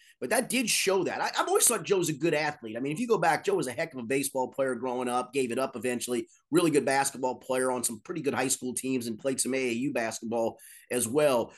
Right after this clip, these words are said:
But again, when you see him, Mike, we see, like, he is not a thick guy. I mean, when you see Ben Roethlisberger, like, yeah, I get why guys fall off of him. He's a monster. He's a, he's a pulling guard playing quarterback. Joe's not, but man, he showed incredible strength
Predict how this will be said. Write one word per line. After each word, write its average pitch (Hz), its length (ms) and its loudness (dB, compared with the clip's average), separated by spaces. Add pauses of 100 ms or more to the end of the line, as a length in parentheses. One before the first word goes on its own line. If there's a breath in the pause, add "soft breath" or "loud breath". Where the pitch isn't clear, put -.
(200 loud breath)
But 190 100 0
again, 214 140 4
when 190 120 4
you 175 60 -2
see 240 360 6
him, 175 120 2
Mike, 156 300 0 (560)
we 160 160 -4
see, 185 120 0
like, 165 260 -4
he 214 120 -4
is 180 120 2
not 220 160 4
a - 20 -2
thick - 320 -2
guy. 160 260 2
I 113 40 -4
mean, 165 120 -2
when 262 80 -2
you 285 60 2
see 277 100 2
Ben 208 140 0
Roethlisberger, 170 380 2
like, 139 180 -6
yeah, 208 120 2
I 214 40 2
get 208 160 -4
why 151 100 -2
guys 127 260 -4
fall 127 280 -2
off 110 120 -8
of 110 80 -8
him. 113 140 -6
He's 131 120 -2
a 143 80 2
monster. 175 440 0
He's 117 120 -4
a, 120 120 -2
he's 139 140 0
a 131 40 0
pulling 175 300 0
guard 156 240 2
playing 143 260 -2
quarterback. 147 500 -4 (420 loud breath)
Joe's 247 280 6
not, 262 260 4
but 156 140 -2
man, 269 340 2
he 269 120 4
showed 262 280 2
incredible 196 420 -2
strength 208 400 0